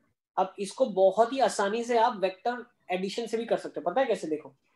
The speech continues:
आपने क्या कर दिया, इसको B vector को नीचे बना दिया, तो मैं बोल सकता हूँ ये minus B vector बन जाएगा।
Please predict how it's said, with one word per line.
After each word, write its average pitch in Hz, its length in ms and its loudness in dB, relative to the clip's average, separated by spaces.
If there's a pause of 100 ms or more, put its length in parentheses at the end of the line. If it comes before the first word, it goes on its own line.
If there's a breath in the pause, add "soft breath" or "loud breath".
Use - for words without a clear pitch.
(320)
आपने 175 280 2
क्या 233 140 6
कर 220 160 2
दिया, 247 160 2
इसको 214 380 2
B 202 180 0
vector 202 260 2
को 226 100 4
नीचे 175 220 -2
बना 147 200 -2
दिया, 147 160 -2
तो 180 100 -6
मैं 196 140 0
बोल 190 100 2
सकता 202 220 0
हूँ 254 80 6
ये 240 80 4
minus 208 300 2
B 220 140 2
vector 220 240 4
बन 220 140 4
जाएगा। 220 280 6